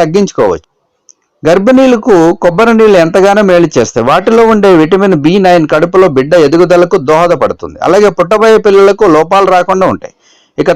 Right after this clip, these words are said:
తల్లుల్లో పాలు బాగా ఉత్పత్తి అవుతాయి. అలాగే గర్భం సమయంలో వచ్చే జీర్ణ సమస్యలు కూడా పోతాయి, వికారం తగ్గుతుంది. ఇక బరువు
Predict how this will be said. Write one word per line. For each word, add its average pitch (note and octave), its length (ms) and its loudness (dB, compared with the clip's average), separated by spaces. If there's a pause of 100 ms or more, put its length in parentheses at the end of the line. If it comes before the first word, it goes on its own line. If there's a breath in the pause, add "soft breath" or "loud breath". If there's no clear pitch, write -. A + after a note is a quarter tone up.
తల్లుల్లో A#3+ 380 2 (100)
పాలు G3+ 220 2 (120)
బాగా F3+ 320 0
ఉత్పత్తి G3 440 -4
అవుతాయి. F#2 300 -4
అలాగే G3 240 2 (140)
గర్భం F3 260 -2 (120)
సమయంలో G3+ 420 0 (480 soft breath)
వచ్చే E3+ 200 -2 (120)
జీర్ణ D#3 220 2 (120)
సమస్యలు G#3 400 0
కూడా A3 220 0
పోతాయి, E3+ 280 0 (120)
వికారం G3+ 400 0
తగ్గుతుంది. G2+ 420 -6
ఇక - 100 -4 (120)
బరువు G#3 180 2